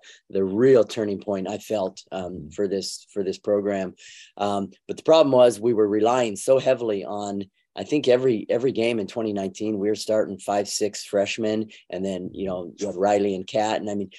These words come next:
Speaker 1: so you're relying so much on, on these, you know, younger players. And, and even though we had the talent, it's hard, you know, to, to ride, you know, young players and, and expect them to, to, you know, to perform day in and day out with the, the grind of the college season. And now you've got,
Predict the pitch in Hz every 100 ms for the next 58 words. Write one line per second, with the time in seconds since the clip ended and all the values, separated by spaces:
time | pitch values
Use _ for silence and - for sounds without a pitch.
0 | - - 110 110 113 135 135 107 - -
1 | 139 123 120 120 101 95 - 104 98 95
2 | 85 - _ - 98 92 92 101 113 107
3 | 98 - 107 107 95 98 95 - 98 110
4 | 110 104 101 101 95 - 107 107 - -
5 | - - 127 123 113 120 107 - - -
6 | 104 98 95 98 87 - 95 95 101 101
7 | 95 - _ _ 104 101 95 98 101 104
8 | 101 101 92 95 90 - 92 90 - 101
9 | 95 104 98 95 95 90 87 98 - _
10 | _ _ - _ - 131 101 110 101 101
11 | - 113 110 95 110 110 104 95 90 101
12 | 101 104 82 92 - 95 90 62 90 92
13 | 107 113 104 95 101 107 101 98 - 110
14 | 101 101 92 95 101 98 87 104 98